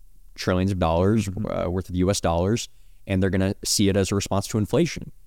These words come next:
Speaker 1: And that's gonna be their rabbit hole to start thinking
Speaker 2: Mm-hmm.
Speaker 1: about, uh, you know, name drop the,
Speaker 2: <laughs>
Speaker 1: <laughs> the podcast, What is Money?
Speaker 2: Yeah.
Speaker 1: Right? I think a lot of people had that experience in twenty twenty, twenty twenty-one.
Speaker 2: Yeah.
Speaker 1: I think the crypto craze, love it or hate it, Web three, N F Ts, all this stuff,
Speaker 2: Yeah.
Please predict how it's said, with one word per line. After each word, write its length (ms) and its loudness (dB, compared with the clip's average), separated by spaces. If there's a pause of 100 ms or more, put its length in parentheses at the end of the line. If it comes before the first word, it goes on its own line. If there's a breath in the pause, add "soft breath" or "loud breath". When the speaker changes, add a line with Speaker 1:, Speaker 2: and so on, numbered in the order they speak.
(160)
Speaker 1:
And 140 0
that's 160 2
gonna 140 0
be 60 4
their 140 2
rabbit 280 0
hole 180 0
to 60 -6
start 240 -2
thinking 280 -2
Speaker 2:
Mm-hmm. 120 2
Speaker 1:
about, 240 2 (460)
uh, 160 -2 (240)
you 80 -2
know, 100 0
name 320 2
drop 320 0
the, 560 0
Speaker 2:
<laughs> 320 -4
Speaker 1:
<laughs> 40 -12
the 160 2
podcast, 400 0
What 180 2
is 140 0
Money? 360 2
Speaker 2:
Yeah. 260 -2
Speaker 1:
Right? 140 2
I 40 2
think 160 0
a 40 2
lot 140 4
of 60 -6
people 160 -2
had 160 0
that 100 0
experience 500 0
in 80 -2
twenty 220 0
twenty, 260 0
twenty 220 -4
twenty-one. 480 -4 (100)
Speaker 2:
Yeah. 120 -6 (680)
Speaker 1:
I 80 -2
think 300 -2 (160)
the 80 -2
crypto 380 0
craze, 580 -4 (300)
love 200 4
it 80 2
or 120 2
hate 220 2
it, 200 -4
Web 260 0
three, 460 2
N 100 0
F 160 0
Ts, 420 0
all 140 2
this 140 0
stuff, 280 2
Speaker 2:
Yeah. 120 -4